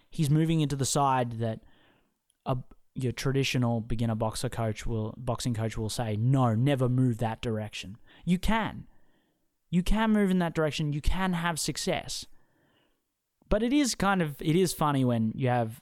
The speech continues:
an individual like Medic come out here and prove that old adage very accurate in some circumstances. Yes, in some circumstances it's fucking accurate. If you move to the outside of that lead hand and that lead foot,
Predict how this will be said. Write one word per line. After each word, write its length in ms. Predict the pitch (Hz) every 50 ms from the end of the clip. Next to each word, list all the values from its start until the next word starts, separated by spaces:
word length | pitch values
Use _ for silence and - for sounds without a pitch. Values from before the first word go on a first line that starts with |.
| _ -
an 140 | 143 135 131
individual 360 | 120 117 113 117 117 120 120
like 160 | 117 110 107
Medic 400 | 117 120 117 110 113 110 - -
come 180 | - - 117 117
out 220 | 117 113 113 117
here 280 | 117 120 117 113 117 -
and 240 | - 127 120 110 110
prove 580 | - - - 127 117 113 110 107 104 - - - - 127
that 320 | 117 117 110 110 - - _ _ _ _ _ _ -
old 240 | 131 131 131 127 123
adage 720 | 120 110 117 113 117 113 110 107 107 101 - - - - - _ -
very 300 | 120 139 131 120 110 107
accurate 560 | 104 107 - - - - 113 104 90 - - _ _ -
in 160 | 170 156 139
some 320 | 123 - 156 143 147 139
circumstances. 800 | 123 - - 117 107 - 104 101 - 113 110 107 - - 123 147
Yes, 180 | 226 233 160
in 160 | 123 - - 190
some 200 | 214 240 247 233
circumstances 720 | - 233 220 196 220 208 180 202 196 196 180 165 165 165
it's 140 | 175 - -
fucking 300 | - 190 180 - 180 156
accurate. 500 | 147 175 214 - - 107 92 69 - - - - - - -
If 140 | - 147
you 100 | 156 170
move 220 | 170 170 180 190 175
to 80 | -
the 160 | 170 160 156 156
outside 640 | 160 160 156 - - 156 156 143 123 113 117 120 - - - - - - - -
of 240 | 156 160 160 143
that 220 | 139 143 143 135 131
lead 240 | 135 135 135 127 127
hand 360 | 117 135 139 123 110 113 117
and 80 | 120
that 180 | 127 117 - -
lead 240 | 120 123 120 110 -
foot, 300 | - 151 139 110 -